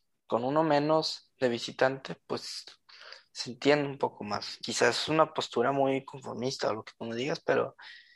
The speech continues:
o sea, tampoco te puedes arriesgar a perder, eso, a eso, a eso me refiero. O sea, tienes que tomar un balance entre, "Ok, voy a atacar más, pero puedo perder. O ya me quedo con el empate", o, o,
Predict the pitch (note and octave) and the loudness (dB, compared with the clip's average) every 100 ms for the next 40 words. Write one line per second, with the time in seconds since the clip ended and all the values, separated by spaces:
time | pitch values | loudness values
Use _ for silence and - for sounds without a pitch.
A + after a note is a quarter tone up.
0 | _ _ _ - A2 A2 G2+ A2 _ _ | _ _ _ -8 -2 -2 -2 -8 _ _
1 | _ - G#3 G#2 - - _ - - A2+ | _ -6 -2 0 -2 -4 _ -2 0 -2
2 | A2 B2+ C3+ A2+ G#2+ A#2 - G#2+ - G#2+ | 2 4 4 4 4 2 2 -2 2 0
3 | G#2 G2 - A2+ A2 B2 A#2+ B2 - D3 | 0 -2 -6 -4 -2 2 4 4 4 2
4 | B2 A2+ B2+ B2 - _ _ - - - | 2 2 2 0 -2 _ _ -20 -20 -20
5 | _ _ _ _ - - - - _ _ | _ _ _ _ -4 -2 -4 -10 _ _
6 | _ _ _ - - B2+ B2+ D3+ C#3+ C3+ | _ _ _ -18 0 0 4 2 4 6
7 | C#3 C#3+ C#3 C3+ C3 D3+ D3 - B2 - | 6 8 6 6 4 -2 -2 0 2 2
8 | - - _ _ _ _ _ - - - | 0 -6 _ _ _ _ _ -20 -20 -20
9 | _ _ _ _ - - G#2+ - - - | _ _ _ _ -4 0 0 -2 -12 -16
10 | - - - A2+ B2 F3 F3+ F3+ G#3 - | -16 -10 4 6 6 4 4 8 6 6
11 | D3 B2+ C3+ C3+ C#3+ A#2+ - - - _ | 4 6 6 6 6 6 4 -6 -8 _
12 | _ _ _ _ _ _ _ _ _ A#2 | _ _ _ _ _ _ _ _ _ -2
13 | A#2 A#2 B2 B2 - A#2+ A#2 - C#3 C#3 | 0 2 4 2 2 -2 -2 6 6 8
14 | C#3 A#2 - _ - | 2 2 -2 _ -18